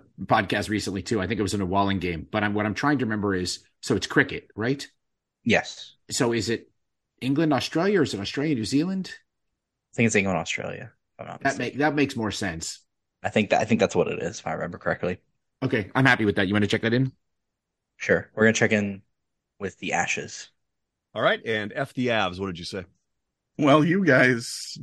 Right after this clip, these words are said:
Speaker 4: David, you went in and stole, uh, Marcus's, uh, little bit, 'cause the first thing he sent to me was the Paul Bearer Classic. <laughs> But, uh, but then I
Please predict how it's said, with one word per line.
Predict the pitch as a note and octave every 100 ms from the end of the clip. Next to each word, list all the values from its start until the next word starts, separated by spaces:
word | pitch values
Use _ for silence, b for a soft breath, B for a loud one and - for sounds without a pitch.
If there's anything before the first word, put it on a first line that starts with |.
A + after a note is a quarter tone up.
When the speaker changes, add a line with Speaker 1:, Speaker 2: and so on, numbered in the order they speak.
| C#3+
Speaker 4:
David, | B2+ A#2+ C3
you | B2+
went | B2+ C3+
in | B2+
and | A#2+ A2
stole, | - D3 B2+ A#2+ A#2+ A#2+
uh, | G2 G#2
Marcus's, | C3+ A#2+ - A#2 A2 G#2+ A2
uh, | - - G#2+ - b b b b _ -
little | C3 A#2+
bit, | A2+ C3 C#3
'cause | - C3+
the | B2
first | E3 D#3+
thing | - C#3
he | C3+
sent | C3+ B2+
to | C3+
me | B2+
was | A#2+ A#2 A2+
the | A2
Paul | - B2+ B2+ B2+
Bearer | B2 A#2 A#2+ G2+ G2+
Classic. | - C3+ C3+ - G#2+ - - - _ B B C#3+ B B B
<laughs> | B3+ - - _ _ D4 - - - B B B _ _ _ -
But, | D3+ D3+ C#3+ G#3+
uh, | C#3+ B2+ A#2+ A2+ B B _ _ _ _ _ -
but | C#3
then | C3 B2
I | A#2